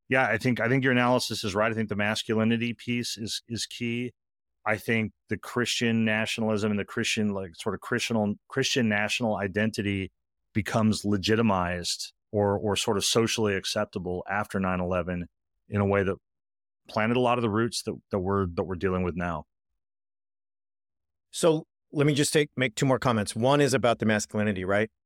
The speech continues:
Speaker 2: So Dan, we've talked on this show, uh, quite a few times about,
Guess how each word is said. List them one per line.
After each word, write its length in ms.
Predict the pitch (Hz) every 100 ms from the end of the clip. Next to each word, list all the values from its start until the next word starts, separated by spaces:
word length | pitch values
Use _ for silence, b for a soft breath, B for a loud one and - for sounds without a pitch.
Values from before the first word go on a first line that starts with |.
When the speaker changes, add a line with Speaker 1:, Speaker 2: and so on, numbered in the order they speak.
| _
Speaker 2:
So 120 | - 131
Dan, 300 | 139 123 110
we've 220 | 147 -
talked 280 | 139 131 131
on 120 | 117
this 180 | 113 -
show, 480 | 117 104 104 95 - -
uh, 360 | 107 101 101 - -
quite 220 | - 131
a 60 | 123
few 160 | 117
times 360 | 110 110 101 98
about, 380 | 101 98 95